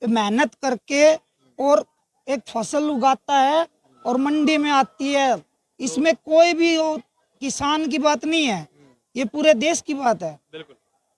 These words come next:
Speaker 2: तो मतलब गल वही है कि भी जेडे इत्थों दे लोकल वसनीक ने, उन्हां दा ये कहना है ਕਿ ਇਹ, ਉਹਨਾਂ ਨੂੰ ਇਸ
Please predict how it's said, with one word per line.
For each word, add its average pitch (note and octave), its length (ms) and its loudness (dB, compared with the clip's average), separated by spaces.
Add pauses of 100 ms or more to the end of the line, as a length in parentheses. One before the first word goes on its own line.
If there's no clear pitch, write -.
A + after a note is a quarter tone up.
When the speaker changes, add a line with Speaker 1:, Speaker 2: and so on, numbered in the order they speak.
(140)
Speaker 2:
तो G#3 460 -12
मतलब A3 640 -6
गल F3+ 220 2
वही G3 200 2
है G3+ 140 4
कि G#3 160 -4
भी G#3+ 120 -2
जेडे F#3 320 2
इत्थों G3+ 260 -8
दे G#3 240 2
लोकल F#3+ 440 -4
वसनीक F3+ 500 -4
ने, D#3+ 240 -4 (440)
उन्हां G#3+ 180 -2
दा A3+ 60 2
ये A3 80 2
कहना G#3 240 0
है G3+ 220 2 (260)
ਕਿ A3+ 180 -6
ਇਹ, G#3 100 -4
ਉਹਨਾਂ A3+ 180 -4
ਨੂੰ A3+ 140 -8
ਇਸ G#3 200 -2